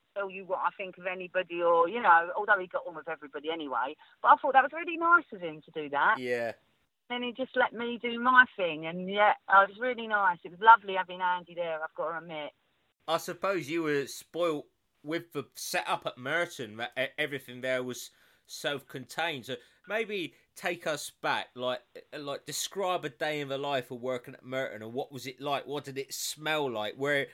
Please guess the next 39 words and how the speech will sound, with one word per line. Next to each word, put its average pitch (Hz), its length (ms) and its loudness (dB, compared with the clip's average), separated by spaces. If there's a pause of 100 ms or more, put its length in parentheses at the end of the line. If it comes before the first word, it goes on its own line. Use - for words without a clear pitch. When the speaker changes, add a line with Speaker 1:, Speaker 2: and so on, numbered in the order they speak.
Speaker 2:
where 151 200 0
was 147 200 -2
your 143 160 -4
dressing 143 460 -6
room? 98 260 -10
Like, 123 200 -4 (320)
bring 165 240 -4
it - 180 -8
to 139 120 -8
life 135 360 0
for 120 100 -10
the 113 160 -8
fans. 98 500 -8 (760)
Speaker 1:
I 262 360 8
remember 180 720 0 (300)
I 185 120 2
used 214 240 -2
to 220 80 0
walk 247 260 0
down 254 260 6
that 254 160 6 (120)
corridor. 226 300 2
It - 80 -10
was 202 80 -8
a 208 40 -6
really 262 580 4 (120)
long 233 400 8
corridor. 151 640 -4 (340)
You'd, 165 180 -14 (120)
you'd 185 260 -4
ri-, 202 360 10
you'd, 190 260 2
from, 202 180 4
from 202 160 -2
the 196 200 0
front 247 260 6
door 180 380 8 (280)
to 190 60 -4
makeup 190 720 4